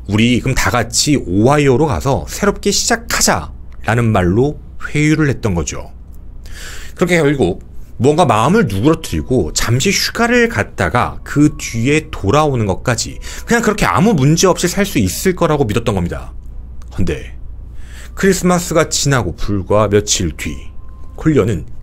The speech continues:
끔찍한 소리와 비명소리를 듣게 됐던 거였죠.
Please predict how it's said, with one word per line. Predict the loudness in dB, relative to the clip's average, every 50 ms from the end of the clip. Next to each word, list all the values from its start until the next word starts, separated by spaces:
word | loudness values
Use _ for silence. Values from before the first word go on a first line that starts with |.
| 0 2
끔찍한 | 4 4 4 2 0 -2 -4 -4 -6 -6 -2 0 0 0
소리와 | 0 2 2 2 2 2 0 -4
비명소리를 | -4 0 2 4 4 6 6 4 2 2 2 0 0 2 2 0 0 -2 -4 -4 -4
듣게 | -4 -4 0 2 2 2
됐던 | 2 2 0 0
거였죠. | 0 0 -2 -4 -6 -8 -8 -10 -12